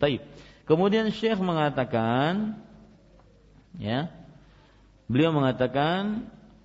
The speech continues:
"Walamma fil kitabil ladzi katabahu Rasul sallallahu alaihi wasallam li Amr ibn Hazm, la yamassul mushafa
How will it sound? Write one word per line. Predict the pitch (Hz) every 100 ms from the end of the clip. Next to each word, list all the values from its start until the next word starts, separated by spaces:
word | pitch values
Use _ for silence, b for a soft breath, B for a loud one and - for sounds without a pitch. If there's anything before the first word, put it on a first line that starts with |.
| - -
"Walamma | 135 151 190 247 240 214 190 180
fil | 190 170
kitabil | 165 156 185 185 160 147
ladzi | 139 170 147 139
katabahu | 139 123 160 170 160 139
Rasul | 123 120 - 151 165 143
sallallahu | 131 120 117 131 135 117
alaihi | 107 110 131
wasallam | 110 101 - 135 160 170 127
li |
Amr | 120 117 165 147
ibn | 127 120 117 110
Hazm, | 135 135 117 92 - B B B
la | 120 147 185 214
yamassul | 208 180 180 185 - 175 156 139
mushafa | 156 160 - - 151 143 180 202 -